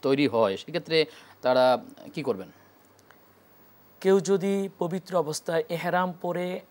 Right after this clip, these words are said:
Speaker 2: আহ, হারাম শরীফে ঢুকে গেল, বা ঢুকার আগেও যদি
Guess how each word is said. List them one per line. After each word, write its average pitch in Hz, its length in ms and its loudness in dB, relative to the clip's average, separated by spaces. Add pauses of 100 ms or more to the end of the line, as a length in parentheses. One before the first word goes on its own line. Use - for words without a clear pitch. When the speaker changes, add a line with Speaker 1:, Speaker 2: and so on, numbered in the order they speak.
(500)
Speaker 2:
আহ, 143 420 0 (220)
হারাম 170 340 -2
শরীফে 165 380 -4
ঢুকে 143 340 -10
গেল, 123 340 -8 (840)
বা 160 120 2
ঢুকার 165 380 0
আগেও 185 440 2
যদি 175 500 -6